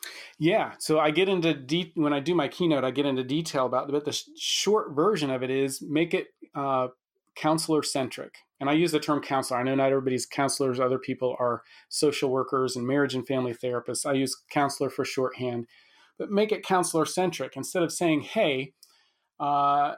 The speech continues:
I've got an adolescent who's dealing with anxiety and is, has Blue Cross insurance that needs help," say, "I'm looking for a counselor who works with adolescents, who's in network with the Blue Cross and,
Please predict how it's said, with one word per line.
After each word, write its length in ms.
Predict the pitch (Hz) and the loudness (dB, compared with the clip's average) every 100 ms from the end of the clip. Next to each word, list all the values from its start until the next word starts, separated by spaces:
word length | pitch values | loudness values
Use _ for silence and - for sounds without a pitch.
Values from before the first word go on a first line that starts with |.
| - | -2
I've 260 | 147 165 160 | 0 0 2
got 340 | 160 151 160 | 4 4 2
an 140 | 143 | -2
adolescent 800 | 160 190 185 170 170 165 165 165 | 0 2 2 2 2 2 0 -2
who's 220 | 131 139 127 | -4 -6 -2
dealing 340 | 156 175 165 | 0 2 2
with 160 | 160 160 | 2 2
anxiety 880 | 156 139 - 143 147 151 147 147 | 0 -2 0 2 2 2 2 2
and 100 | 139 | 2
is, 180 | 127 123 | 0 -4
has 280 | - 143 123 | -2 0 0
Blue 240 | 120 156 | -2 -2
Cross 560 | 165 - 151 147 139 - 165 | -2 0 2 2 -2 -4 0
insurance 720 | 185 175 - 131 117 131 - - | 0 0 0 0 -2 -4 -8 -12
that 140 | 139 | -4
needs 260 | 143 139 - | -2 -2 -4
help," 420 | - 160 131 - _ _ _ _ | 0 2 2 -2 _ _ _ _
say, 500 | - - - 180 170 | -10 -4 2 4 4
"I'm 320 | 165 156 156 156 | 4 4 4 4
looking 340 | 190 190 175 | 2 2 0
for 300 | 160 - 156 | 0 2 2
a 80 | 143 | 2
counselor 600 | - 196 180 170 160 135 | 0 0 2 2 0 2
who 140 | 143 | 0
works 380 | 135 190 240 - | 2 0 0 -2
with 100 | 165 | -2
adolescents, 960 | 143 131 127 127 123 117 131 147 - - - | 2 0 2 0 0 -2 -6 -6 -8 -10 -4
who's 240 | 147 147 | 0 2
in 140 | 156 175 | 4 4
network 340 | 170 160 151 | 2 2 -2
with 80 | 139 | -4
the 60 | 135 | -2
Blue 200 | 147 135 | -2 -2
Cross 560 | - 127 110 - - | -2 0 0 -4 -6
and, 200 | 131 120 | -6 -6